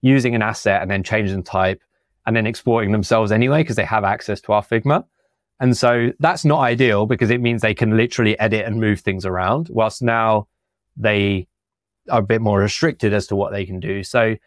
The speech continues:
they understand that, like, the reason for that is because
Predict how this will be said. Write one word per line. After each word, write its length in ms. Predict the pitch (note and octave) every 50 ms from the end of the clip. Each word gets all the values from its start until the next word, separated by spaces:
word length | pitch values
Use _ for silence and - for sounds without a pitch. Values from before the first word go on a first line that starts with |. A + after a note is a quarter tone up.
| _ _ _ _ _
they 120 | - D3 D#3+
understand 640 | D#3+ D3+ C#3+ C#3+ - - - C3 B2 B2 A#2+ A#2+ A2
that, 100 | A#2 A2
like, 240 | A2 G#2+ G#2+ G2+ - _ _
the 100 | A#2 G#2+
reason 380 | A2 A2+ A#2 G#2+ G2+ A2 G2+
for 140 | F#2+ - G#2
that 280 | F#2+ G2 G2 G2 G2+ -
is 180 | - G#2+ F#2+ -
because 420 | _ G2+ F2 - G2+ F#2+ F2+ -